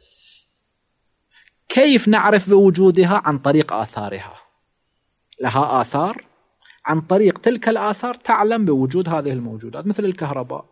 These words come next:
الكهرباء أنت تراه، تستمع إليه مثلًا، تلمسه، تشمه، تذوقه، لا، عن طريق آثاره. حينما ترى الضياء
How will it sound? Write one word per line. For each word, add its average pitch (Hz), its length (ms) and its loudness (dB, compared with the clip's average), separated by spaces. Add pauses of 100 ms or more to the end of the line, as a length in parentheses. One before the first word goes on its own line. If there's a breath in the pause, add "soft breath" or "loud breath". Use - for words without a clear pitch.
(920)
الكهرباء 131 560 -4
أنت 151 140 -4
تراه، 156 420 -4 (800)
تستمع 151 500 -4
إليه 156 340 -4
مثلًا، 165 440 -10 (1900)
تلمسه، 151 720 -2 (160)
تشمه، 151 580 0
تذوقه، 160 500 0
لا، 269 280 -6
عن 220 140 0
طريق 262 320 -6
آثاره. 202 560 0 (400 soft breath)
حينما 190 440 2
ترى 190 320 2
الضياء 139 500 0